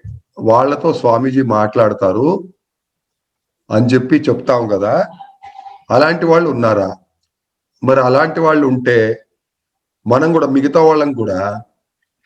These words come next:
స్వామీజీతో మనం ఏదైనా మాట్లాడదలుచుకుంటే, స్వామీజీకి మనం ఏమైనా చెప్పాలనుకుంటే వాళ్ళ ద్వారా మనం కూడా స్వామీజీతో మాట్లాడొచ్చు కదా, అది ఎందుకు చేయట్లేదు అని అడుగుతున్నారు అనమాట.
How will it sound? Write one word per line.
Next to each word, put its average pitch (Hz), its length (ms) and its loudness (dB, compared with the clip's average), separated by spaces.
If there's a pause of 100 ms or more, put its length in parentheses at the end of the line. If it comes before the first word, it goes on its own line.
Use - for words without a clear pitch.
(400)
స్వామీజీతో 151 480 -4
మనం 135 260 -2
ఏదైనా 131 260 0 (100)
మాట్లాడదలుచుకుంటే, 117 880 -4 (120)
స్వామీజీకి 120 500 -2
మనం 113 140 -2
ఏమైనా 107 200 -4
చెప్పాలనుకుంటే 107 800 -4 (1300)
వాళ్ళ 160 480 0
ద్వారా 175 340 2
మనం 160 280 0
కూడా 170 180 2
స్వామీజీతో 147 420 0 (120)
మాట్లాడొచ్చు 123 500 -2
కదా, 110 240 2 (120)
అది 131 120 0
ఎందుకు 135 320 0
చేయట్లేదు 113 520 0
అని 156 160 -4
అడుగుతున్నారు 104 440 -6
అనమాట. 92 240 -20